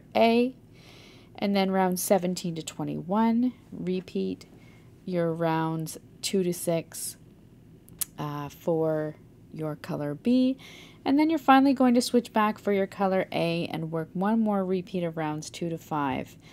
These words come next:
and, uh, that will bring you to the end of round twenty-five. When you have done so, you can meet me back here, and we're going to finish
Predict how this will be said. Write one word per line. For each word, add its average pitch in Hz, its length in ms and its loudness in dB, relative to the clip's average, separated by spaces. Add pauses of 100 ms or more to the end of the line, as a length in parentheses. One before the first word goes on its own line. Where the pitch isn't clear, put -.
(460)
and, 160 500 -6
uh, 151 320 -2
that 156 200 0
will 170 80 -2
bring 165 320 -4
you 156 340 -4
to - 180 0
the 208 220 -2
end 165 320 -4 (140)
of 156 480 -4 (360)
round 156 680 -4 (120)
twenty-five. - 1700 -10 (760)
When 247 360 6
you 269 140 8
have 226 320 2
done 233 260 6
so, 254 500 4 (220)
you 165 240 -4
can 165 220 -6
meet 156 220 -4
me 156 120 -4
back 151 320 -6
here, 226 720 0 (520)
and 147 540 -4 (120)
we're 151 120 -8
going 147 280 -6
to 151 100 -10
finish 156 640 -8